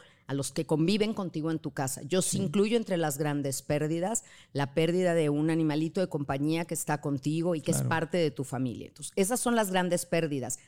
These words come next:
Speaker 1: donde hay un cadáver.
Speaker 2: Ujú.
Speaker 1: Es tan fácil identificarlas porque hay un cadáver. También la pérdida de la salud. Ahí, Marco, cuando perdemos
Speaker 2: Mm.
Speaker 1: la salud, perdemos todo.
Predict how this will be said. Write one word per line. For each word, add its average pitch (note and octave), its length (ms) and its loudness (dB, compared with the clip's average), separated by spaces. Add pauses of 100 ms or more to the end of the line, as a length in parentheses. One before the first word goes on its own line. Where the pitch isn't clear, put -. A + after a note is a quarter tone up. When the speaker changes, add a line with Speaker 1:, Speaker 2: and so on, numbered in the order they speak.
(120)
Speaker 1:
donde D#3 280 2
hay D#3+ 160 2
un E3 80 2
cadáver. D3+ 560 -2 (380)
Speaker 2:
Ujú. B2 300 0
Speaker 1:
Es C3 100 -4
tan D#3 160 2
fácil F#3+ 400 0
identificarlas F#3 1000 0
porque D3+ 280 -4
hay C#3+ 140 2
un C#3+ 100 2
cadáver. C3 520 -4 (320)
También D#3 420 2
la D#3+ 220 -2
pérdida D#3+ 500 0
de C#3+ 80 -2
la C3 160 -4
salud. A#2 420 -8 (680)
Ahí, A3+ 640 0 (200)
Marco, F#3 380 2
cuando F3 340 2
perdemos D#3+ 600 2
Speaker 2:
Mm. G3 60 0
Speaker 1:
la E3 80 2
salud, E3 540 2 (220)
perdemos G3 420 -2
todo. F3 300 -4